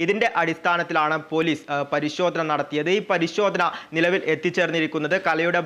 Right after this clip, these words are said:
ഭർത്താവിൻ്റെ അഞ്ച് സുഹൃത്തുക്കളിലെ-, സുഹൃത്തുക്കളിലേക്കാണ്. അതിൽ അഞ്ചു പേരിൽ നാലു പേരെ നിലവിൽ പോലീസ് കസ്റ്റഡിയിലെടുത്തിട്ടുണ്ട്. ഇവരെ ഉപയോഗിച്ച് നിലവിൽ പരിശോധന നടന്നുകൊണ്ടിരിക്കുകയാണ്. ഈ കല താമസിച്ചിരുന്ന വീട് കേന്ദ്രീകരിച്ചുകൊണ്ടാണ്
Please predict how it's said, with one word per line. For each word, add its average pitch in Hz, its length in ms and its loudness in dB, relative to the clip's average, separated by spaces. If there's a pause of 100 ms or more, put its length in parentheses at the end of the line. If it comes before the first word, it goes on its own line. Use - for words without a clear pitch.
ഭർത്താവിൻ്റെ 170 600 0 (140)
അഞ്ച് 170 320 -4
സുഹൃത്തുക്കളിലെ-, 151 840 0 (160)
സുഹൃത്തുക്കളിലേക്കാണ്. 160 720 0 (520)
അതിൽ 208 160 2 (220)
അഞ്ചു 196 340 0
പേരിൽ 165 380 2
നാലു 175 360 4
പേരെ 165 240 4
നിലവിൽ 156 260 0 (240)
പോലീസ് 165 380 0 (120)
കസ്റ്റഡിയിലെടുത്തിട്ടുണ്ട്. 156 1000 0 (180)
ഇവരെ 170 220 0
ഉപയോഗിച്ച് 160 400 0
നിലവിൽ 156 340 0
പരിശോധന 165 460 0 (120)
നടന്നുകൊണ്ടിരിക്കുകയാണ്. 151 1040 0 (300)
ഈ - 20 2 (140)
കല 185 160 2 (220)
താമസിച്ചിരുന്ന 170 640 0 (180)
വീട് 175 280 2 (120)
കേന്ദ്രീകരിച്ചുകൊണ്ടാണ് 151 840 0